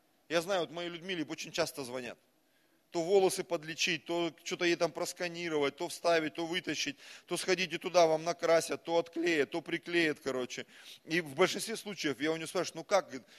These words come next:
«Ну, говорит, в принципе, неплохо, но в основном это тебя к чему-то, вот тебе хотят что-то продать, сосватать, тебя куда-то крестить, что-то там тебе навернуть, короче». И потом говорят, «Плати цену, давай, покупай,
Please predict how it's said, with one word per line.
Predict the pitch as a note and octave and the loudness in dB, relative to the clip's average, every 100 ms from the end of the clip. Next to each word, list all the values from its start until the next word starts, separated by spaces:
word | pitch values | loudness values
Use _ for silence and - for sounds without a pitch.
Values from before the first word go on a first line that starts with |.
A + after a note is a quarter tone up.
| - | -16
«Ну, | G#3 | -10
говорит, | G#3 E3+ | -10 -4
в | |
принципе, | B3 B3+ - A3 | 0 0 -2 -8
неплохо, | A3 G#3+ A#3 B3+ B3 | -8 -4 6 6 6
но | F3+ A3 B3 | -2 0 2
в | |
основном | D4+ - G3+ G#3+ G#3+ | 2 0 -2 0 0
это | F3+ F3 | 0 -4
тебя | - F3 G3 | -6 6 8
к | F#3+ | 8
чему-то, | - - F#3 D#3+ D3 | 4 -4 -4 0 0
вот | C#3+ - - | 0 -8 -16
тебе | D3+ F3 | -2 -2
хотят | D#3 D#3 D3 | 0 -2 -4
что-то | - C3+ | -6 -8
продать, | - F3 F3+ G#3+ G3+ - - - | 2 4 12 12 12 2 -20 -18
сосватать, | - G3 - F#3+ G3+ G3 E3+ | -8 -6 0 6 8 6 -4
тебя | - D3 | -4 -4
куда-то | C#3+ D3+ D3 D#3 | -4 -4 -6 -6
крестить, | F3+ F3+ - G#3+ G3+ F3 - - | -6 -8 -6 -2 -2 -2 -12 -20
что-то | - - D3 | -14 -10 -8
там | D3+ D3+ | -4 -4
тебе | C#3 D#3 D#3+ | -4 -4 -2
навернуть, | F3 F3+ G3 G#3 G#3+ G3+ | 0 4 4 4 -2 -4
короче». | - D#3+ D3+ - | -2 0 0 -2
И | C3+ C3 A#2 G#2+ | -4 -6 -10 -10
потом | C3+ D#3 D3 | -8 -6 0
говорят, | D3 D3 C3 | 4 4 2
«Плати | D3 D#3 F#3 | 0 0 0
цену, | F3 - G3+ F#3 | -6 -2 -2 -2
давай, | C#3 D#3 E3 F3+ E3+ | 2 4 6 6 4
покупай, | D3 - D3+ G3 F#3+ F3+ | -2 -6 0 6 8 8